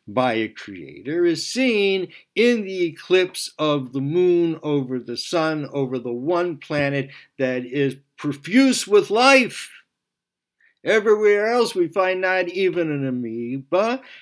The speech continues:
and here it's everywhere. Everywhere they go, we don't expect life. It's cold, it's hot, you find life. This planet is alive, and this planet has a perfect eclipse of the sun,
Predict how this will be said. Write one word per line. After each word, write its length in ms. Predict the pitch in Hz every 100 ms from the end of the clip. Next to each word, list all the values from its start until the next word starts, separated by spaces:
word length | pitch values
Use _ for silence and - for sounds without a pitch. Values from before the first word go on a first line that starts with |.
| -
and 240 | 139 151
here 640 | 175 196 262 254 233 196 - -
it's 280 | 175 147 - -
everywhere. 640 | 180 143 123 95 87 - _ - _ _ _ _ _ _ _ _ _ _
Everywhere 480 | 208 240 220 196 202
they 120 | 180
go, 140 | 175 175
we 140 | 180
don't 220 | 233 247
expect 380 | 202 - 175 175
life. 200 | 131 117
It's 160 | 113 -
cold, 560 | - 196 180 165 131
it's 160 | 113 -
hot, 400 | 208 208 185 - - -
you 120 | 117
find 480 | - 139 120 110 101
life. 300 | 85 85 - -
This 320 | 147 233 -
planet 580 | - 247 247 233 220 180
is 200 | 175 143
alive, 640 | 135 120 123 98 - 92 _ _ _ _ - - _
and 160 | 127 160
this 160 | 214
planet 380 | - - 196 185
has 180 | 170 151
a 60 | 156
perfect 640 | - - 214 208 175 -
eclipse 540 | 151 - 160 143 -
of 200 | 123 110 -
the 100 | 104
sun, 380 | - 107 82